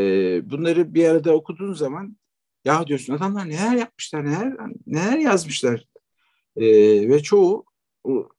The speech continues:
unutulup gitmiştir yani, hatırlanmıyor. Yani, e, bugün Yaşar Kemal'i hatırladığımız kadar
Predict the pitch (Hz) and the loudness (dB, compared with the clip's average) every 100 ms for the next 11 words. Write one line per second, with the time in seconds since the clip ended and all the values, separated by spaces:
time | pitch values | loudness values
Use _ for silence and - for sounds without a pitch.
0 | _ - 170 185 165 - 190 - - 190 | _ -8 -6 -4 -4 -6 -10 -8 -2 2
1 | 135 107 117 127 135 147 139 104 87 120 | 2 2 0 -2 0 2 2 0 -4 -4
2 | 117 104 - - - - _ 107 110 104 | -4 -6 -12 -20 -20 -20 _ -4 0 0
3 | 104 98 113 143 151 151 151 156 160 160 | 0 0 -2 0 2 2 2 0 0 -2
4 | 165 151 151 151 160 170 - 131 160 165 | -2 -4 -6 -8 -6 -10 -6 -6 -6 -10